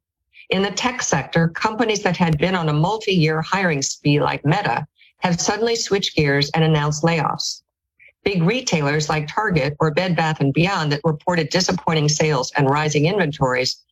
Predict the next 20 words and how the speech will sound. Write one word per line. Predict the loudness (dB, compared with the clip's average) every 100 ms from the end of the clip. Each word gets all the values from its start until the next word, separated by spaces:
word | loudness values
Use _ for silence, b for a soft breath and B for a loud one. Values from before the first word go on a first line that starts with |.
| _
will | -2
inevitably | 2 0 0 0 0 0
trim | -2 0 2 4
workers | 2 0 0 0 0
as | 0
they | 2
struggle | 0 0 -2 0 -2
to | 0
rein | 2 2 2
in | 2 -2 -6 _
higher | -4 -2 -2
costs. | -2 -2 -2 -4 -6 -8 -10 _ _ _ _ _
It | -4 0
isn't | 0 0 0
just | 0 0
the | -2
economy | -2 -2 0 2 2
that's | 0 -2 0
heading | 2 2 0
south. | -2 0 -2